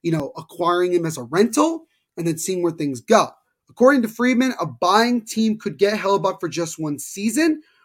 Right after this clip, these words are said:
which would significantly lower the cost of the acquisition. Yet the thirty-year-old goaltender still desires to land somewhere he could both win and extend. So that's the big thing. I think that Hellebuyck would like to be traded to a team that he could immediately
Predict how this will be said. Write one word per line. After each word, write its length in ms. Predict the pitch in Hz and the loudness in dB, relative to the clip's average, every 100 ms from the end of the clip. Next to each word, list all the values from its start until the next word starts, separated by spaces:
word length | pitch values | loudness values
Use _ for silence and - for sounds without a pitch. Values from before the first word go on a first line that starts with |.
| _ | _
which 180 | 170 - | -6 -6
would 100 | 156 | -8
significantly 800 | - 196 156 208 220 208 190 165 | -8 -8 -6 -6 -4 -6 -6 -6
lower 560 | 165 190 202 202 202 | 4 6 6 4 2
the 160 | 175 175 | -4 -10
cost 400 | - 185 175 - | -6 -4 -4 -6
of 80 | 160 | -4
the 100 | 156 | -4
acquisition. 640 | 151 151 143 226 247 233 - - _ | -4 -2 0 2 2 0 -4 -20 _
Yet 160 | 202 208 | 2 2
the 80 | |
thirty-year-old 600 | - 208 208 208 202 190 | 0 2 2 4 2 2
goaltender 380 | 165 175 180 175 | 0 -2 0 -2
still 240 | 160 185 170 | -2 -4 -4
desires 420 | 160 160 165 160 | -2 0 0 -4
to 80 | 147 | -6
land 280 | 151 160 151 | -2 -2 -2
somewhere 720 | - 294 311 190 156 156 _ _ _ - | 2 2 4 2 2 -2 _ _ _ -12
he 80 | 208 | -2
could 100 | 233 | 2
both 200 | 233 170 | 0 0
win 360 | 196 190 190 - | 4 4 4 -4
and 100 | 165 | -4
extend. 580 | 160 - 214 156 135 - | -4 0 0 0 -6 -10
So 120 | 156 | 0
that's 320 | 208 247 - | 2 2 0
the 180 | 214 - | -4 0
big 200 | 185 180 | -2 -2
thing. 180 | 147 127 - | -12 -14 -6
I 140 | 180 | -6
think 480 | 160 - 226 226 - _ _ _ _ | -6 -4 -4 -4 -8 _ _ _ _
that 220 | 180 160 | -6 -2
Hellebuyck 520 | 208 233 247 214 202 - _ _ | 0 0 2 0 -2 -6 _ _
would 160 | 180 156 | -2 0
like 280 | 165 214 | 0 0
to 60 | 214 | -2
be 120 | 220 | -8
traded 340 | - 202 202 - | -4 -2 -2 -6
to 120 | 175 | -10
a 60 | |
team 320 | - - 180 175 | -10 -6 -2 -2
that 120 | 160 | -4
he 140 | 165 | -10
could 160 | 160 160 | -6 -6
immediately 600 | 147 180 190 - 180 | -4 -4 -4 -4 -6